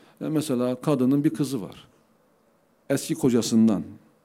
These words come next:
Mesela erkeğin de bir oğlu var. Eski karısından. Şimdi bunlar evlenmişler.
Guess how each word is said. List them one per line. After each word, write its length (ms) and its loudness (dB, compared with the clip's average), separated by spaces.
Mesela 320 -6
erkeğin 380 2
de 100 4
bir 80 4
oğlu 340 4
var. 240 0
Eski 320 -2
karısından. 640 0
Şimdi 240 -4
bunlar 280 0
evlenmişler. 720 0